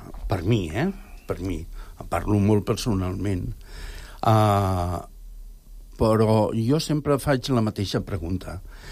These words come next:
És a dir, veiem el senyor a les vuit del matí que comença a escombrar,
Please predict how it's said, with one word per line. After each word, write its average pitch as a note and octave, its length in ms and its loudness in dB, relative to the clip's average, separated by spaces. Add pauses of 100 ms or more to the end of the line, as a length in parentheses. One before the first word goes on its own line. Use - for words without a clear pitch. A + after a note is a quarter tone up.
(160)
És B2 160 4
a A#2+ 80 6
dir, G2 200 -2
veiem B2 580 4
el A#2 440 2
senyor B2+ 960 2
a A2+ 40 2
les A2 280 2
vuit A2+ 240 0
del A2+ 180 4 (100)
matí D3 460 2 (420)
que A2+ 180 2
comença G#2+ 440 0
a A#2+ 60 2
escombrar, F2 600 -2